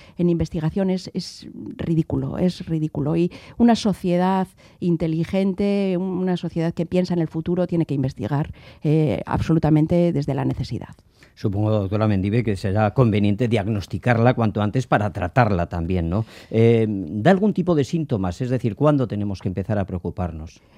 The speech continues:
Speaker 1: Eh,
Speaker 2: Sin alarmar a nadie, porque vamos, eh, seguro que habrá mucha gente que,
Speaker 1: Claro.
Speaker 2: que, que se quede con cuatro síntomas y diga, "Yo lo tengo". Bueno, no.
Speaker 1: Sí,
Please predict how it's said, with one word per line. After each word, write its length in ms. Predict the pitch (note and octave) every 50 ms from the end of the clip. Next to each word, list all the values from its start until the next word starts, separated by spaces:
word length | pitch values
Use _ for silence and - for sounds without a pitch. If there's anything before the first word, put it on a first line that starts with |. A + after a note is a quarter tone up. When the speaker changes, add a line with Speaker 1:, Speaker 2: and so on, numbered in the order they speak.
| _ _ _ -
Speaker 1:
Eh, 100 | - G3
Speaker 2:
Sin 280 | - - - G#2+ F#2+
alarmar 440 | F#2+ G2 F#2 F#2 F2+ G2 G#2 G#2+ G2+
a 100 | G2+ G2
nadie, 320 | G#2 A#2 A2 F#2 F2 F2 D#2+
porque 260 | - F2 D#2+ - F2
vamos, 380 | G2 G#2+ G2 E2 D#2 D#2 -
eh, 420 | E2+ F2 E2+ E2 E2 D#2 D2+ E2 D#2
seguro 380 | - - E2+ E2+ F#2 G2 G2 F2
que 100 | F2+ F#2+
habrá 220 | F2+ F#2+ G2 G2+
mucha 320 | G2 G2 G2 - - F#2+ F2+
gente 380 | - G#2+ G#2+ G#2 F2 A2 F#2+
que, 60 | F2 F2+
Speaker 1:
Claro. 220 | D#3+ C#3+ B2 A2
Speaker 2:
que, 120 | - F#2 -
que 140 | - F2+
se 160 | - - G2 -
quede 200 | A2 G#2 G#2+ G2
con 140 | G#2 G2
cuatro 320 | F2 - G#2+ G#2 - F#2+ F#2+
síntomas 500 | - - A#2 A2 G2+ G#2+ F2+ F#2+ G2 F#2+ A2+
y 40 |
diga, 220 | G#2+ G#2 G2+ A2 G#2
"Yo 180 | G#2 G#2+ A2
lo 140 | G#2+ G2+ F#2
tengo". 300 | - B2 A#2 F2 D#2+ D2
Bueno, 240 | F2+ G#2 F2+ C#2+ D2
no. 240 | F2+ G2 E2+ D2 - _ _ _ _
Speaker 1:
Sí, 280 | - - F#3 C3+ -